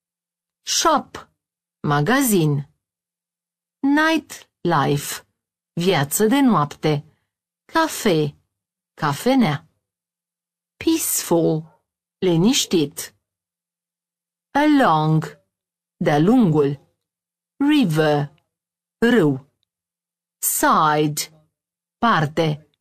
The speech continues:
Sau mal. Don't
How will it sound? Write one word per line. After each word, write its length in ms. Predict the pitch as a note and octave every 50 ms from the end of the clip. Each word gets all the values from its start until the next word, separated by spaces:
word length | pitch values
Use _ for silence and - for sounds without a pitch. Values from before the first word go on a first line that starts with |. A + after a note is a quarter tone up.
| _ _ _ _
Sau 300 | - - - D#3 B2 D3+
mal. 540 | E3+ G3 A3 A#3+ A3+ D#3+ D3 D3 D3 D3 - _ _ _ _ _ _ _ _ _ _ _ _ _ _ _ _ _ _ _ _ _ _ _ _ _ _ _ _ _ _ _ _ _ _
Don't 720 | - D#4 D#4+ D#4+ D4+ D#4 D#4+ E4 D#4 - - - -